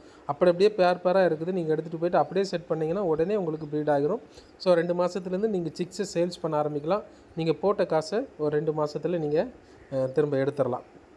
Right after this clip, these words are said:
So இது போ-, இது ஒரு பேர். இன்னும் நிறைய பேர்கள் இருக்கு. மொத்தம் பன்னிரெண்டு பேர். ஒவ்வொரு பேரையும் நான் வீடியோல காமிச்சிருக்கேன். ஒரு சில பேர் வரவேளை மிஸ் ஆயிருக்கலாம்.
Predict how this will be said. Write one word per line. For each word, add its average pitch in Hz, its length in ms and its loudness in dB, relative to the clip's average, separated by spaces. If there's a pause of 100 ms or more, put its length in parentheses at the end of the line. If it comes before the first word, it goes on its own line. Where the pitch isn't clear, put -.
(420)
So 147 320 2
இது 151 240 -2
போ-, 165 120 4
இது 156 180 -2
ஒரு 156 140 2
பேர். 160 400 2
இன்னும் 165 180 -4
நிறைய 180 320 2
பேர்கள் 190 320 2
இருக்கு. 156 240 -6
மொத்தம் 190 340 0 (340)
பன்னிரெண்டு 175 380 0
பேர். 165 200 2
ஒவ்வொரு 170 360 4
பேரையும் 175 300 0
நான் 156 220 -2
வீடியோல 165 240 0
காமிச்சிருக்கேன். 156 500 -2
ஒரு 165 140 0
சில 165 160 -4
பேர் 156 280 0
வரவேளை 156 300 0
மிஸ் 143 260 -4
ஆயிருக்கலாம். 156 360 -2